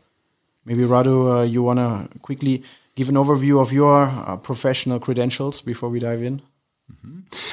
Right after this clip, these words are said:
Speaker 2: I worked with two prime ministers in, uh, Romania and then Moldova. I've worked in Brussels for several years, out of which three were in the European Parliament, so I had the taste of both national and multinational politics.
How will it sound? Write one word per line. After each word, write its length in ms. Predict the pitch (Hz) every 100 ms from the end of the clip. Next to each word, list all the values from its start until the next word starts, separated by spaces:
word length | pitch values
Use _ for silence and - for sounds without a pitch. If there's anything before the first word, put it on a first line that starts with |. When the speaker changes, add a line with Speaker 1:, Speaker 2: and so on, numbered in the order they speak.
| -
Speaker 2:
I 60 | 127
worked 260 | 127 139 135
with 100 | -
two 140 | 120
prime 240 | - 104
ministers 640 | 95 101 - 156 165 - -
in, 280 | - 101 92
uh, 400 | 92 92 90 90
Romania 480 | 90 90 95 120 139
and 260 | 127 104
then 140 | 92 90
Moldova. 520 | 85 90 101 127 156 156 _ - - - - _ -
I've 160 | 98
worked 200 | 113 110
in 80 | 104
Brussels 460 | 90 - 139 156 -
for 160 | 117
several 320 | 98 98 92
years, 400 | 85 87 92 - -
out 160 | 110 104
of 100 | 90
which 300 | 101 - -
three 420 | - 113 107 104
were 100 | -
in 140 | 92 92
the 60 |
European 340 | 95 90 98 92
Parliament, 500 | - 92 107 123 127
so 200 | - 98
I 80 | 98
had 240 | 92 107
the 100 | 101
taste 360 | - 104 101 -
of 160 | 85 -
both 240 | 104 -
national 440 | 98 95 - 92 -
and 80 | 92
multinational 640 | 87 85 85 87 - 85
politics. 500 | 101 120 165 - -